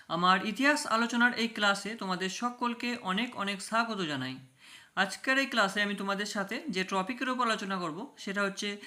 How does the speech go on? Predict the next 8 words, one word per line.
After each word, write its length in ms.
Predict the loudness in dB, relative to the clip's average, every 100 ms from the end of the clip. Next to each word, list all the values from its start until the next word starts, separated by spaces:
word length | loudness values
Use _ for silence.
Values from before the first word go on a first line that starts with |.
| -18 -4
লোদি 300 | 0 2 2
বংশের 500 | 2 0 0 -4 -6
ইতিহাস। 540 | -6 -6 -4 -4 -8 -16 _ _ -20 -20 -6
এই 140 | -2
লোদি 280 | 0 2 4
বংশের 320 | 4 4 0
প্রতিষ্ঠাতা 760 | -2 -4 -4 -2 0 0 -4 -6
হচ্ছেন 360 | -10 -4 -4